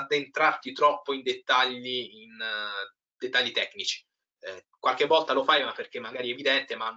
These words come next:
non vai troppo a sconfinare oltre il tuo campo. In tal senso, secondo me è fondamentale, noi su Super Tennis non lo facciamo spesso, farsi accompagnare da un ex giocatore, il cosiddetto talent, che ti dà una mano ed è lui che ti dà il valore aggiunto dal punto di vista tecnico a una telecronaca.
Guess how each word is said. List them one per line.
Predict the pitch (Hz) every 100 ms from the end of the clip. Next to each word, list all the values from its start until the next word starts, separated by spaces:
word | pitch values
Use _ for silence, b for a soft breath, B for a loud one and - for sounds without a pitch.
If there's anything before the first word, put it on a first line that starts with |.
| 110
non | 120 127
vai | 131 135 123
troppo | 131 - -
a | 117
sconfinare | - 127 123 131 127 123
oltre | 123 120 120
il | 107
tuo | 110
campo. | 127 101 - 98 117
In | 147
tal | 156 190
senso, | - 190 190 135
secondo | 127 135
me | 160
è |
fondamentale, | - 147 131 143 139 117 113 - b -
noi | 156 147
su | 139
Super | 143 135 135
Tennis | 147 135 123
non | 127
lo |
facciamo | 127 135 170
spesso, | 190 - - - 143 B B
farsi | - 190 -
accompagnare | 127 165 160 180 131 160
da | 117
un |
ex | 120 -
giocatore, | - 120 127 156
il | -
cosiddetto | - - 135 131 185
talent, | 117 117 131 135 160
che | 139
ti | 107
dà | 131
una | 131 156
mano | 131 143 147 139
ed | -
è | 123
lui | 175
che | 190
ti | 123
dà | 117
il | 120 120
valore | 131 127
aggiunto | 135 135 143 139 127
dal | 110
punto | - 131 120
di |
vista | 120 - 131
tecnico | 120 - 120 123 123 - _
a | 107
una | 113 107
telecronaca. | 101 - 104 92